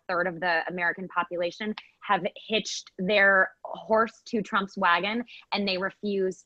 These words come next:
to give in. And I think the more they're, they're met with, uh, facts, the more they're going to dig their heels in. Um, so yes, I absolutely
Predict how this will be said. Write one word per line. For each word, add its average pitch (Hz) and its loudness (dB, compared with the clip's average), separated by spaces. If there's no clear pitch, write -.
to 170 -2
give 233 4
in. 247 0
And 180 0
I 180 2
think 208 0
the 202 2
more 202 2
they're, 185 4
they're 180 2
met 185 0
with, 175 -2
uh, 165 2
facts, - -4
the 208 -12
more 190 -10
they're 180 -6
going 170 -10
to 160 -16
dig 156 -6
their 156 -6
heels 160 -8
in. 220 -14
Um, 175 2
so - 0
yes, 220 2
I 190 2
absolutely 190 -6